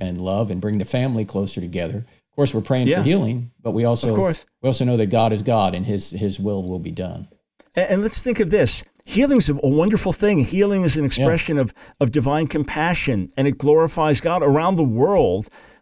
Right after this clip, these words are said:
Speaker 2: the gospel spreads through healing and miracles. People hear the gospel, they pray, especially
Speaker 1: Mm-hmm.
Speaker 2: in, in, in, in the, the virgin soil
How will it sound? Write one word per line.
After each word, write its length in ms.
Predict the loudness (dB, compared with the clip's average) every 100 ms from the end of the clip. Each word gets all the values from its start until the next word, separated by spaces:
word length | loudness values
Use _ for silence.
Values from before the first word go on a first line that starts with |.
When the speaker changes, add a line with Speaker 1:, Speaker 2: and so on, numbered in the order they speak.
| -4
Speaker 2:
the 80 |
gospel 560 | 0 2 2 0 2 2
spreads 640 | 2 -2 0 2 2 2 -2
through 160 | 0
healing 380 | 0 2 2 2
and 100 | 2
miracles. 480 | 2 0 -2 -2 -4
People 340 | -2 -2 0
hear 220 | -4 0 0
the 100 | 0
gospel, 440 | 0 2 0 0
they 120 | -2
pray, 400 | -2 -2 0 0 -2 _ -4
especially 540 | -2 0 2 4 2
Speaker 1:
Mm-hmm. 360 | 2 -4 -6 -2
Speaker 2:
in, 120 | 0
in, 180 | 2 0
in, 320 | 0 -2 -4 -2
in 100 | 2
the, 180 | 2 0
the 160 | 0 2
virgin 440 | 2 0 2 0
soil 640 | 2 0 0 0 0 -2